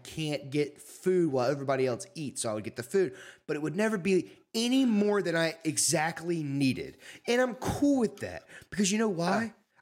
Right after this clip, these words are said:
Speaker 1: I didn't go
Speaker 2: hundred percent.
Speaker 1: without, but I wasn't given the fucking world. I, I, I, I, I was given what I needed. So I feel like when you're given what you need and not what you want as a kid,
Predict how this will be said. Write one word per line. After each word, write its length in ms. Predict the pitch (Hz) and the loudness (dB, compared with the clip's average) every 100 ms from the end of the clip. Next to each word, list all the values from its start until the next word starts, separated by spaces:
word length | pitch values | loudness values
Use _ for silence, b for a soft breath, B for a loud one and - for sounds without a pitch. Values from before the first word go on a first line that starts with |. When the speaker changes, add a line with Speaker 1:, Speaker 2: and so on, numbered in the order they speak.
| 170 | -4
Speaker 1:
I 80 | |
didn't 360 | 180 262 240 175 | 0 0 -2 0
go 180 | 196 208 | 2 2
Speaker 2:
hundred 60 | |
percent. 180 | 202 196 - | 2 -2 -2
Speaker 1:
without, 320 | 185 180 139 - _ _ _ | -2 0 -2 -6 _ _ _
but 120 | 185 170 | -2 2
I 100 | 175 | 2
wasn't 440 | 170 196 202 139 | 2 0 -2 -2
given 300 | 156 190 185 | 0 0 0
the 80 | 151 | -6
fucking 600 | - - 185 - 147 107 95 | -10 -6 -6 -6 -10 -10 0
world. 440 | 127 - - - - B B | 2 2 0 -8 -20 B B
I, 200 | 139 170 165 | -4 -4 -2
I, 120 | 165 - | -2 -2
I, 260 | 160 180 175 | 0 0 0
I, 300 | - 180 165 - _ | 0 0 -2 -6 _
I 80 | 175 | -6
was 160 | 175 156 | -4 -2
given 420 | 123 214 214 131 | -2 0 -2 -2
what 160 | 117 170 | -2 0
I 160 | 139 131 | 0 -4
needed. 380 | 123 139 113 87 B B | -2 -2 -2 -8 B B
So 180 | - 196 | -2 2
I 100 | 185 | 2
feel 240 | 185 - | 0 -2
like 180 | 240 226 | 0 0
when 120 | 208 | 2
you're 100 | 190 | 2
given 480 | 175 127 208 214 208 | 0 0 0 0 -2
what 160 | 175 190 | -2 -2
you 160 | 160 135 | -4 -8
need 500 | 107 120 202 220 233 | -6 0 2 2 0
and 140 | 165 | 0
not 180 | 156 165 | -2 -2
what 260 | 190 185 - | -6 -4 -6
you 120 | 160 113 101 | -6 -10 -2
want 240 | 151 180 - | 0 0 -2
as 160 | 160 127 | -4 -4
a 60 | |
kid, 400 | - - 175 196 | -8 0 0 0